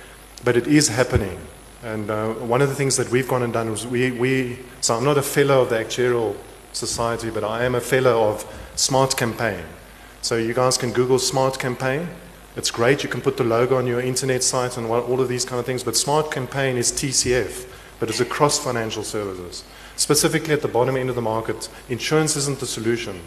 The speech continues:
It's a combination of things. And, uh, so we, we've adopted the SMART Campaign,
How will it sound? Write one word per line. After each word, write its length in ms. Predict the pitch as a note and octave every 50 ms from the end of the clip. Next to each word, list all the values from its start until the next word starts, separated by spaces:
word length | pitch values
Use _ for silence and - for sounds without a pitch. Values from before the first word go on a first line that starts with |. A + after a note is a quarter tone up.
| -
It's 140 | - - -
a 20 |
combination 640 | - - B2+ B2 A2 A2+ A#2 A2+ A#2 A#2+ - - A#2
of 80 | G#2
things. 460 | - - A2 F#2+ F2+ F2 E2+ - - - - - - - - - - - - -
And, 260 | A#2+ A#2 A2+ A2 G#2+
uh, 160 | A#2 G#2+ A2
so 160 | A2 - A#2+
we, 280 | A2 A2+ C3 C#3 C3+ B2+
we've 240 | A#2 A#2 B2+ C3 C3+
adopted 400 | B2+ A2+ A#2+ A#2 - - A#2+ A2+
the 80 | A2+
SMART 400 | G#2+ - - A#2+ A#2 A2+ A2 A2
Campaign, 380 | - A2+ G#2+ G2 G2+ G#2 G2+